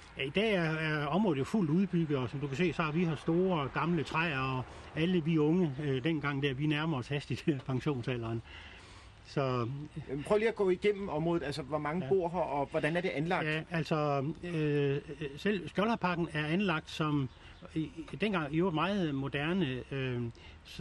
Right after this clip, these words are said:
Speaker 1: øh, med et, et, øh, trafiksystem, hvor der er fuldt separeret. Det vil sige, at der er gangstier og veje med trafik, som er fuldstændig adskilte. Øh, området har, øh, tre hovedveje ned igennem, og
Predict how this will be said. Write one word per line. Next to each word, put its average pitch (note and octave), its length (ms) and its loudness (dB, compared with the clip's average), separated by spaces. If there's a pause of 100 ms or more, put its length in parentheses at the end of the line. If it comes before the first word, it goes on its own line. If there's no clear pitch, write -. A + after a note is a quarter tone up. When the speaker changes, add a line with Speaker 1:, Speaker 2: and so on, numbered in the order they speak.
Speaker 1:
øh, C3+ 360 -2
med D3 180 0
et, C#3+ 160 -2 (180)
et, D3 360 -6
øh, C3+ 260 -2 (260)
trafiksystem, D3+ 720 -2
hvor C#3+ 160 -4
der C#3 220 -4
er C3+ 160 -2
fuldt G3 240 -2
separeret. C#3+ 560 -2
Det C#3 80 -4
vil C#3 60 -6
sige, F3 280 0
at B2+ 100 -6
der C#3 160 -2
er B2 40 -4
gangstier F3+ 640 0 (460)
og C3 340 -2
veje D#3 440 2
med C#3 320 0
trafik, - 480 0
som C#3+ 300 -2
er C#3 80 -4
fuldstændig D3 500 0
adskilte. C3 500 -2 (580)
Øh, C3+ 240 0
området F3 420 2
har, E3 340 0
øh, C3+ 140 -6
tre D#3+ 260 -2
hovedveje D3+ 540 2
ned D3 120 0
igennem, C3 360 0 (240)
og C3 180 -4